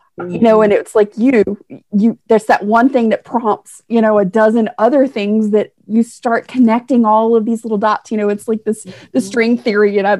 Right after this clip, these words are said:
Speaker 2: I, I look like the F B I board, you know, <laughs> as I'm
Speaker 1: Yeah.
Speaker 2: like,
Speaker 1: Oh my God,
Speaker 2: stringing it
Speaker 1: yes.
Speaker 2: all together
Speaker 1: Yes.
Speaker 2: in this giant web, you know, and it's like, it makes sense in my brain. And it's such a wonderful, um, article, and it's,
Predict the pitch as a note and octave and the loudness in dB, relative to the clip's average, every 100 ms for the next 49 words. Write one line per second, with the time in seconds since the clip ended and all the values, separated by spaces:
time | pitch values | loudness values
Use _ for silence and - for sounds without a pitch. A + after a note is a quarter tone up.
0 | - G3+ - G#3+ G#3+ G#3 - G#3 G#3 - | -2 -4 0 0 2 0 0 -2 0 -2
1 | G3+ - G#3 G3 G3 G#3 G3 F#3+ F#3+ F#3+ | -2 -4 -2 0 2 0 0 0 -2 -2
2 | G3+ G3 - D#4 - D#4 F4 A#4 C#5 C5+ | -2 -2 0 0 0 -2 -2 0 2 2
3 | F#4+ - F4 A4+ D4+ A4+ D#4 F#4+ F4 C#4+ | 0 -4 -4 -4 -2 -2 0 0 0 2
4 | D#4+ A#3+ D#4 - E4+ B3 D4+ D#4 - F4 | 2 0 0 0 -2 0 2 2 0 -4
5 | - C#4 C#4+ D4 D4 - - - _ _ | 0 0 2 4 2 0 -12 -20 _ _
6 | - G#5 G4 G4 D#4 F4 E4 A3+ A#3+ A#3+ | -10 -4 -2 0 0 0 -4 -4 -2 0
7 | C4+ - A3+ A3 A3+ B3 A3 A3 A3 A#3 | 0 -2 -4 2 4 6 4 2 0 0
8 | A3 A3 A3 A3 A3 A3+ A3+ G3+ F#3+ F3+ | 2 2 2 0 0 -2 2 4 4 0
9 | - G3 G3 G#3+ G3+ G#3 A#3+ G#3+ G3 - | -2 -2 0 0 2 0 -2 -4 -6 -10
10 | - - - _ B3 B3 G#3+ - B3 A#3+ | -20 -20 -20 _ 0 2 0 0 -4 -2
11 | A#3 G#3 G#3+ A3 A3 - - F3+ F3 F3 | -2 0 -2 0 -4 -4 -4 -2 -2 -6
12 | F3 - F#3+ G3+ G3+ F3+ B2+ - | -10 -4 -2 -2 -4 -4 -6 -10